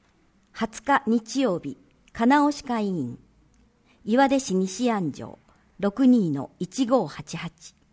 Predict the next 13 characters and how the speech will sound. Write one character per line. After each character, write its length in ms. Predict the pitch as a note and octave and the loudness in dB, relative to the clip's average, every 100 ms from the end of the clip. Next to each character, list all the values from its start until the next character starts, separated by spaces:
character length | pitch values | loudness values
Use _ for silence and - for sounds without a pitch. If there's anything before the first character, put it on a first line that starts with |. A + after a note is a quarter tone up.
| _ _ _ _ _ _ _ _ _ _ _ _ _ _ | _ _ _ _ _ _ _ _ _ _ _ _ _ _
二 160 | B3+ D#4+ | 4 4
十 220 | D4 A3 | 4 -2
七 260 | E3+ G3 G#3 | -2 -2 -2
日 280 | G3+ - D3 | -4 -6 -4
日 300 | E3 - G#3+ | -4 -6 -6
曜 160 | E3 | -6
日、 160 | C#3 - _ _ _ _ - | -8 -16 _ _ _ _ -4
山 260 | A3 C4+ | 2 4
本 220 | D4 C#4 C4+ | 4 2 0
歯 160 | - | -2
科 80 | B3 | -6
矯 300 | A#3 A#3 E3 | -4 -4 -6
正、 280 | - - | -8 -14